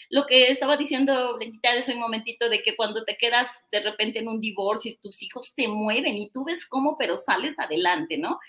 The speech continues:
Y entonces así todas las mujeres debemos ponernos metas, debemos retarnos, debemos tener una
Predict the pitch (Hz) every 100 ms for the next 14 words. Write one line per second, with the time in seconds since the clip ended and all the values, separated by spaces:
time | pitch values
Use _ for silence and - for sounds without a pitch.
0 | - - 262 262 277 330 370 294 285 277
1 | 302 302 262 269 262 285 240 277 330 320
2 | 254 226 220 220 214 196 196 202 233 233
3 | 285 339 359 294 269 - 196 190 214 226
4 | 247 247 285 320 320 247 233 233 233